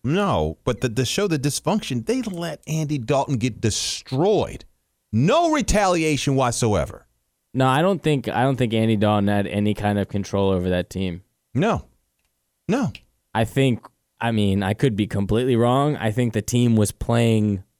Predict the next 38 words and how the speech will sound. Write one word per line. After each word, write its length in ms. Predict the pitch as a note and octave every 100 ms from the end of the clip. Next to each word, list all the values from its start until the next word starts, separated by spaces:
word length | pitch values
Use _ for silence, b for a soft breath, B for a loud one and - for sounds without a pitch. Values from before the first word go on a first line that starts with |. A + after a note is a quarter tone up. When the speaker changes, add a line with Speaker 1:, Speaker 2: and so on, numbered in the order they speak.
| _
Speaker 2:
for 400 | _ B2 B2 A2
Dak, 420 | G2 G#2 G2 -
and 220 | G2 G2
once 260 | G#2 G#2 -
Dak 360 | - G#2 G#2+ A2+
was 220 | A#2 A2
gone, 420 | B2+ C3 C#3 D#3
Speaker 1:
That 100 | E3
was 140 | F#3
it. 260 | G#3+ E3+ - -
Speaker 2:
that 100 | A2
was 200 | G#2 F#2+
it. 200 | F#2+ - -
Speaker 1:
Because 220 | A#2 D3
they, 120 | D3 -
and 100 | C#3 D3
I 80 |
don't, 180 | G#3+ E4 - B2+
they 100 | A3
don't 160 | G4
like 220 | D#3 D3
the 80 | G#3
coach. 520 | A#3 - - - - - _ _ _ -
Speaker 2:
They 100 | C3+
don't 100 | D3
like 160 | C#3+ -
the 40 |
coach. 420 | - C#3+ D#3+ A#2+
They 80 | C3+
Speaker 1:
They 40 | C#3+
Speaker 2:
don't 120 | D3
like 180 | C#3+ -
the 100 | G#2
owner. 480 | C3 D3+ D#3 D#3 D3
They 120 | C3
Speaker 1:
No. 140 | C#3
Speaker 2:
don't 100 | A#2+
like 280 | C3+ C3+ A#2+